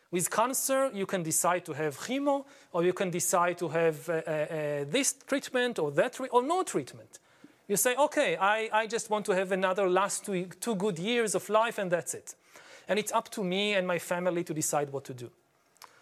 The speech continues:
Not up to the experts. That just give me advice. It's the same with, with climate change. Once we realize it's real, it's happening,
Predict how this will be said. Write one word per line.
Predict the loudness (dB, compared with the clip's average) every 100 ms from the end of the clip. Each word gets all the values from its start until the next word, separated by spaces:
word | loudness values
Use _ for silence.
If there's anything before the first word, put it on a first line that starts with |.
| _ 0
Not | 0 2
up | -2
to | -2
the | -2 -2
experts. | -2 -4 -8 -12 -12 -4
That | 0 0
just | 0 -2 -2 -6 -8
give | -4
me | -4
advice. | -4 -6 -6 -8 -10 -12 -20 -10
It's | -6 -2
the | 2
same | 2 2
with, | -2 0
with | 0 0
climate | 0 0 0 -2
change. | -4 -6 0
Once | 4 4 0
we | -2 2
realize | 4 4 2 2 0
it's | -4 -4 -4 -2
real, | 0 2 0
it's | 0 -6
happening, | -2 -2 -2 -6 -6 -12